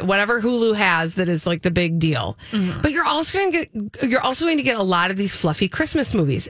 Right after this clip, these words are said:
Speaker 1: And then you're gonna get two things, Holly, that I need you to know about.
Speaker 2: Oh, no.
Speaker 1: Oh, no. It's an
Speaker 2: Oh,
Speaker 1: oh,
Speaker 2: no.
Speaker 1: yes, because if there's anything that I think you will go to Hulu to watch,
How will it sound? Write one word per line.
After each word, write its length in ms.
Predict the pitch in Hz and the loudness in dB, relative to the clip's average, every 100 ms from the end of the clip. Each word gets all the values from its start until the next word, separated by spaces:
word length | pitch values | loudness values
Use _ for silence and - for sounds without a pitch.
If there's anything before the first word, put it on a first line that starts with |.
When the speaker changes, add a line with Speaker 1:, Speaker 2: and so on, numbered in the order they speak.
| - | -2
Speaker 1:
And 160 | 196 | 0
then 140 | 190 220 | 2 0
you're 100 | 247 | -2
gonna 220 | 302 311 | -2 0
get 240 | 233 190 | 0 -2
two 160 | - 190 | -2 -2
things, 260 | 214 214 | 0 -2
Holly, 240 | - 226 254 | -2 -2 0
that 180 | 110 - | 0 0
I 100 | 156 | 2
need 220 | 170 175 | 2 2
you 120 | 156 | 0
to 120 | 156 | 2
know 200 | 147 131 | 0 0
about. 400 | 127 92 - - | -2 -4 -6 -8
Speaker 2:
Oh, 160 | - 196 | -4 -2
no. 300 | 175 98 151 - _ _ _ _ - | -2 -4 -6 -10 _ _ _ _ 0
Speaker 1:
Oh, 140 | 226 | 2
no. 300 | 240 233 202 - | 2 0 -2 -2
It's 220 | 233 240 | -4 0
an 120 | - | 0
Speaker 2:
Oh, 180 | 214 226 | 2 2
Speaker 1:
oh, 40 | 196 | 2
Speaker 2:
no. 60 | |
Speaker 1:
yes, 340 | 180 165 151 - | 2 2 -2 -4
because 320 | 214 233 202 | -2 -2 -2
if 160 | 220 | -2
there's 200 | 240 226 | -2 -2
anything 720 | - 214 247 269 302 302 339 339 _ _ _ _ _ | 0 -2 -2 -2 -2 0 -2 -4 _ _ _ _ _
that 160 | 214 214 | -2 0
I 160 | 214 226 | 0 0
think 300 | 262 262 208 | 0 -2 0
you 180 | 202 220 | 0 2
will 160 | 226 | 2
go 180 | 214 196 | 2 2
to 120 | 196 | 0
Hulu 340 | 170 175 180 180 | 0 2 2 0
to 120 | 196 | 0
watch, 560 | 165 143 160 233 - | 0 0 0 -2 -4